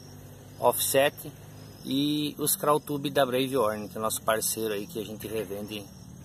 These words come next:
os crawl tube dele na, na nossa loja. Então vamos começar. Você pega o chumbinho,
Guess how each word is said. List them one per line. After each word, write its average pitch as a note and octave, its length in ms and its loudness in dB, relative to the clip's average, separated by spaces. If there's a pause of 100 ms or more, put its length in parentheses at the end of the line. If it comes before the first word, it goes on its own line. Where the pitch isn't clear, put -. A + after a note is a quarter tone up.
(120)
os - 120 -4
crawl G2+ 200 -6
tube G2+ 260 -10
dele G2+ 280 -8
na, G2+ 400 -4 (760)
na G#2 80 -12
nossa G#2 240 -2
loja. F2+ 340 -2 (580)
Então G2 220 -10
vamos G#2+ 200 -4
começar. A2+ 420 -2 (400)
Você B2 220 2
pega C3 300 0
o A#2 60 -2
chumbinho, A2 560 2